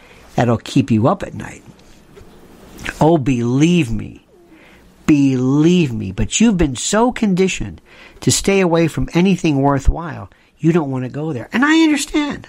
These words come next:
I understand this. But going back to Trump, I don't know what you're doing.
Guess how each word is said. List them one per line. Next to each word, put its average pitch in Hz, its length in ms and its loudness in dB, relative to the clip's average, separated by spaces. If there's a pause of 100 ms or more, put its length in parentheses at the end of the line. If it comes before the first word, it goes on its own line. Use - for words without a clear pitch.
(100)
I 226 140 2
understand 240 540 0
this. - 240 -20 (2250)
But 240 260 0 (380)
going 160 300 2
back 170 280 0
to 226 120 -8
Trump, 160 360 -2 (380)
I 151 120 0
don't 165 260 0
know 165 100 2
what 175 240 0
you're 190 80 0
doing. 160 440 -2